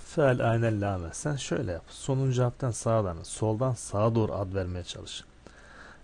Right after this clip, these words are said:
Lam el fiili ba'dır. T aynel fiilidir. Kef feal fiilidir. Ha, ya da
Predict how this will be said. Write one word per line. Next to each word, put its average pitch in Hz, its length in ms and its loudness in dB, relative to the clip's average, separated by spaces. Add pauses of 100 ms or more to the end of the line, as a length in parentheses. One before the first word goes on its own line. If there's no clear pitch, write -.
Lam 113 240 6
el 107 80 2
fiili 110 380 -4
ba'dır. 98 500 2 (160)
T 113 320 0 (160)
aynel 104 320 0
fiilidir. 90 540 -8 (100)
Kef 120 300 -2 (680)
feal 110 340 4
fiilidir. 95 580 -4
Ha, 98 180 -4
ya 95 360 2
da 110 220 -2